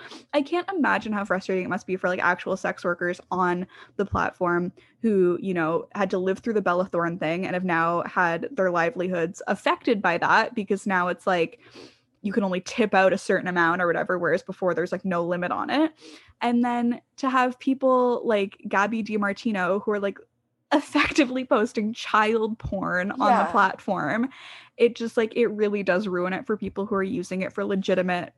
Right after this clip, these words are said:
Speaker 1: reasons. <laughs>
Speaker 2: And, like, if, if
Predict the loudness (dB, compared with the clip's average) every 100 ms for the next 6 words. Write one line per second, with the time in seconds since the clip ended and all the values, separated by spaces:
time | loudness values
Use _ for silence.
0 | -6 -2 -2 0 -2 2 6 6 4 0
1 | 0 2 0 -2 -4 -2 -2 -2 -4 -6
2 | _ _ _ _ _ _ -2 2 2 -2
3 | -16 -20 -20 _ _ _ _ _ _ _
4 | _ _ _ _ 0 0 0 -12